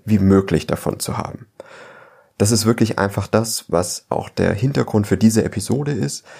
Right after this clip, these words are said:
Zwanzig Ideen, die man wirklich in seinem Leben so ein bisschen kultivieren kann und dann wahrscheinlich wirklich auch glücklicher lebt. Weil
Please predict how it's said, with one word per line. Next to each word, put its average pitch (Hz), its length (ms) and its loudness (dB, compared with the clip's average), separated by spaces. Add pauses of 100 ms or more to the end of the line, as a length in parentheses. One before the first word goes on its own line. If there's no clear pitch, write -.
(320)
Zwanzig 113 440 0
Ideen, 110 320 2
die 101 80 2
man 98 180 2
wirklich 104 240 -2
in 95 80 2
seinem 92 220 2
Leben 107 240 0
so 98 80 -2
ein 95 80 -2
bisschen - 240 -4
kultivieren 117 520 -2
kann 135 300 -4 (380)
und 113 240 2
dann 147 160 0
wahrscheinlich 131 340 -2
wirklich 120 300 0
auch 101 160 -2
glücklicher 104 360 0
lebt. 95 440 -2 (400)
Weil 92 440 0